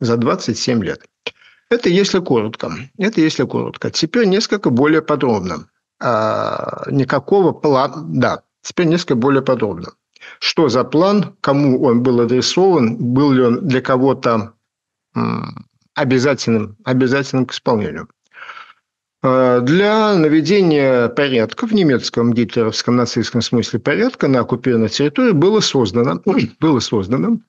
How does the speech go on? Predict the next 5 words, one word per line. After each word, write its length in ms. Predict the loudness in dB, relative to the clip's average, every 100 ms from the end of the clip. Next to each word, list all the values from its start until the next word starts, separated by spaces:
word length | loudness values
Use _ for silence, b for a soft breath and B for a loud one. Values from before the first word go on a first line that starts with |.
| _ -2
имперское 580 | 0 2 0 -2 0 2
министерство 840 | 2 0 0 -2 -2 -2 -4 -4 _ _ _ _ _
оккупированных 760 | -4 -4 0 0 2 0 0
восточных 540 | 0 0 -2 -2 -4 -4
территорий. 600 | -2 -2 -2 -6 -6